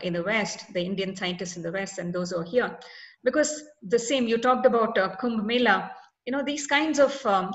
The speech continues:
annual conferences do keep, uh, happening often in India. Uh, but imagine the kind of, um, a huge cost, uh, that is incurred, uh, you know, to bring them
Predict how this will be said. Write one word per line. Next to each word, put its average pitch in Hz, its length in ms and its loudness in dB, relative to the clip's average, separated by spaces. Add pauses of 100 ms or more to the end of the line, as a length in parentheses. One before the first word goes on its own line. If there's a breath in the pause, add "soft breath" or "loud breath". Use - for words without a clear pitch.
annual 247 320 4
conferences 240 760 -2
do 226 260 -4
keep, 220 200 -6 (260)
uh, 180 260 -4
happening 208 600 0
often 196 540 -4
in 190 120 -2
India. 196 400 0 (580 loud breath)
Uh, 196 440 2 (100)
but 262 140 2 (220)
imagine 240 580 0
the 254 160 0
kind 214 260 2
of, 180 260 -4
um, 175 460 0 (380)
a 202 120 -6
huge 277 400 -4 (100)
cost, 269 420 2 (380)
uh, 180 320 -4 (240)
that 190 180 -2
is 185 180 -6
incurred, 190 680 0 (640)
uh, 175 480 -2 (380)
you 202 80 -6
know, 262 160 -4
to 240 100 -4
bring 240 440 0
them 262 280 0